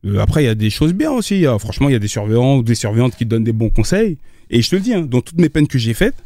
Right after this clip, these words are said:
là, sur ces dernières peines, comme peut-être dans d'autres, mais là, on parle de là parce que c'est le plus hardcore, dans chaque prison que j'ai faite, il y a toujours eu, euh, c'est-à-dire quelques-uns qui faisaient un peu les malins, qui étaient, voilà, contre moi, des, en fait, moi, je sortais de ma cellule, ça les énervait.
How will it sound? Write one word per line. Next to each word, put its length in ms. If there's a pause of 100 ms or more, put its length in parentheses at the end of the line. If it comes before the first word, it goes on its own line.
(120)
là, 240
sur 180
ces 140
dernières 320
peines, 200
comme 160
peut-être 280
dans 100
d'autres, 200
mais 140
là, 180
on 120
parle 160
de 80
là 100
parce 140
que 80
c'est 120
le 60
plus 120
hardcore, 320 (520)
dans 140
chaque 200
prison 260
que 60
j'ai 120
faite, 260 (480)
il 80
y 60
a 40
toujours 480
eu, 160 (360)
euh, 360 (140)
c'est-à-dire 500 (140)
quelques-uns 560 (120)
qui 140
faisaient 160
un 80
peu 120
les 120
malins, 320
qui 100
étaient, 200
voilà, 240
contre 200
moi, 280
des, 300
en 40
fait, 220
moi, 160
je 60
sortais 200
de 60
ma 80
cellule, 240
ça 120
les 140
énervait. 340